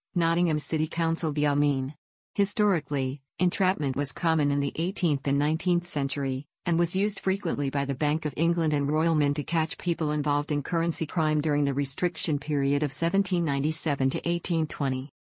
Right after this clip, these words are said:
Entrapment by plainclothes policemen was often used to prosecute gay men, even after the Sexual Offences Act nineteen sixty-seven exempted consensual gay sex in private from prosecution.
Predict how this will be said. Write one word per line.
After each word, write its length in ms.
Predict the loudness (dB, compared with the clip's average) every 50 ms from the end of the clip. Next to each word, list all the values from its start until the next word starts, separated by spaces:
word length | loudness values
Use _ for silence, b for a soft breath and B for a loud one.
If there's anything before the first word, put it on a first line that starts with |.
| _ _ 0
Entrapment 640 | 2 2 2 2 0 0 0 2 0 0 -2 0 0
by 140 | 0 -2 -2
plainclothes 720 | -2 -2 -2 0 2 2 0 0 0 0 2 2 2 0
policemen 580 | -2 -2 0 2 2 2 0 0 0 0 0 2
was 160 | 0 0 -2 -2 -2
often 360 | -2 -2 -2 0 0 0 2
used 260 | 2 2 0 0 -2
to 60 | -4
prosecute 640 | -2 0 0 0 0 0 -2 -6 -4 -4 -4 -4 -2
gay 160 | 0 0 2
men, 360 | 2 0 0 0 -2 -4 -6 -10 _ _ -8
even 260 | -6 -4 -2 0 2 2
after 240 | 2 0 0 -2
the 100 | -2 -2
Sexual 520 | -2 -2 -2 -2 -2 -2 -2 -2 0 0 0
Offences 500 | -2 0 0 0 0 0 0 -2 0 0
Act 240 | 0 -2 -2 -2 0
nineteen 400 | 0 0 0 0 0 0 0 0
sixty-seven 720 | 0 -2 -4 -6 -2 -2 -2 0 0 -2 0 0 0 -2
exempted 500 | -2 0 0 0 0 0 0 -2 -2 0
consensual 600 | -2 -2 0 0 0 0 0 0 0 -2 -2 0
gay 180 | 0 0 0 0
sex 400 | 0 0 -2 -2 -2 -2 -2 -2
in 100 | -2 -4
private 440 | -2 -2 -2 -2 0 -2 -4 -4
from 160 | -2 -2 -2 -2
prosecution. 960 | 0 0 0 0 0 -2 -4 -4 -2 -2 -2 -2 -2 -2 -4 -4 -4 -4